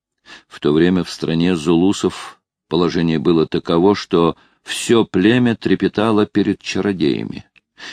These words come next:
Никто не мог спать спокойно, так как не был уверен, что на другое утро его не тронут жезлом из ангузи,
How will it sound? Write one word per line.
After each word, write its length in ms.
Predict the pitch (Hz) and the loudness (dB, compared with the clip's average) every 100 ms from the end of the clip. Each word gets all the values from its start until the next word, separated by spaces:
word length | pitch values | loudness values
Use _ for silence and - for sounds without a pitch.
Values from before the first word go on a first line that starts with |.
| - | -8
Никто 480 | 85 104 - - 120 | 0 0 0 2 4
не 140 | 123 | 4
мог 240 | 110 117 - | 4 2 -2
спать 340 | - 104 107 | -4 -2 -2
спокойно, 640 | - 95 - 101 120 127 | -2 -4 0 2 4 2
так 200 | 123 107 - | 0 -2 -2
как 180 | - | -2
не 120 | 101 113 | 0 0
был 160 | 113 | 4
уверен, 400 | 104 104 123 123 | 4 6 4 2
что 260 | 110 - 104 | -2 -2 2
на 140 | 107 | 2
другое 460 | 95 101 90 117 101 | 4 2 4 4 6
утро 380 | 113 127 - 110 | 4 2 2 2
его 240 | 104 117 | 4 4
не 160 | 120 117 | 4 2
тронут 540 | 110 110 127 123 107 | 2 2 4 2 0
жезлом 800 | 87 101 92 87 104 127 127 117 - - _ | 0 2 2 2 4 4 2 2 -6 -20 _
из 260 | - 104 87 | 2 4 4
ангузи, 840 | 110 104 104 170 160 73 67 62 | 2 2 0 0 0 0 -2 -2